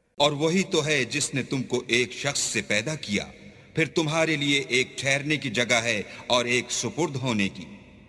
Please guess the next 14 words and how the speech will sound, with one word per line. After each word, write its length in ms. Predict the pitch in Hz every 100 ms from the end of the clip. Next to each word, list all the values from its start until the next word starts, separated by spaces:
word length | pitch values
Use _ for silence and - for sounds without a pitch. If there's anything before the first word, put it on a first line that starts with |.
| -
समझने 480 | - 147 139 120 120
वालों 320 | 110 117 143
के 140 | 147 135
लिए 200 | 120 117
हमने 300 | 120 117 110
अपनी 260 | 104 110 104
आयतें 400 | 101 101 101 101 -
खोल 280 | - 113 101 -
खोल 200 | 117 143
कर 140 | 127 101
बयान 420 | 98 98 92 82
कर 120 | 98 87
दी 180 | 131 143
हैं। 180 | 104